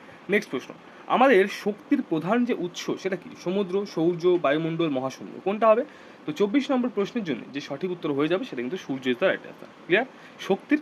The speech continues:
প্রধান উৎস এটা। নিউটন কে আবিষ্কার করেছিলেন বলো? জে জে থমসন, নাকি, আহ, যে, আহ, কেপলার রয়েছেন, তারপর দেখো ড্যানিয়েল রাদারফোর্ড,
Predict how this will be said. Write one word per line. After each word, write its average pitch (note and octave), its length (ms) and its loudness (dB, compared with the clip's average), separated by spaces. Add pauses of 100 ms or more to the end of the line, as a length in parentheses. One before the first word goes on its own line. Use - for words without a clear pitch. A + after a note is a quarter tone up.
(120)
প্রধান F3+ 320 2
উৎস - 240 -10
এটা। - 180 -12 (600)
নিউটন C4 340 4
কে B3+ 140 2
আবিষ্কার A3 300 2
করেছিলেন A#3 300 2 (140)
বলো? A2+ 180 2 (380)
জে G3+ 120 0
জে B3+ 100 2
থমসন, B3 360 4 (280)
নাকি, C#3+ 200 -2
আহ, C#3 440 4 (140)
যে, A3 200 2 (180)
আহ, C3+ 180 0
কেপলার A3+ 340 2
রয়েছেন, A#3+ 280 2 (320)
তারপর E3 220 2
দেখো G3+ 280 2
ড্যানিয়েল F3 380 2
রাদারফোর্ড, G3 520 4